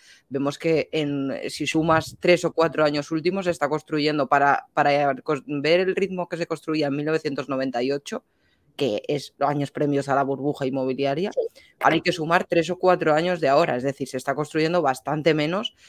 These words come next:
Speaker 1: que, que desde la segunda mitad de la década de los noventa. Entonces, es cierto que, o a mí me parece que hay un problema de oferta, pero luego también es verdad que dicen, "También hay tres millones de viviendas vacías". Entonces,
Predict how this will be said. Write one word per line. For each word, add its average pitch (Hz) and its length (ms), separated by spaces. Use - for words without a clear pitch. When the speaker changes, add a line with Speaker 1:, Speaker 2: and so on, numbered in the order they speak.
Speaker 1:
que, 135 680
que 156 120
desde 143 240
la 123 100
segunda 143 360
mitad 151 340
de 160 220
la 135 140
década 143 320
de 160 80
los 147 160
noventa. 123 500
Entonces, 135 640
es 160 180
cierto 180 420
que, 147 440
o 147 100
a 135 80
mí 165 140
me 165 100
parece 143 400
que 147 80
hay 143 80
un 143 80
problema 143 340
de 135 80
oferta, 190 440
pero 151 160
luego 147 240
también 143 260
es 139 100
verdad 139 240
que 143 80
dicen, 139 340
"También 170 280
hay 196 120
tres 180 180
millones 165 340
de 143 280
viviendas 143 480
vacías". 139 400
Entonces, 139 320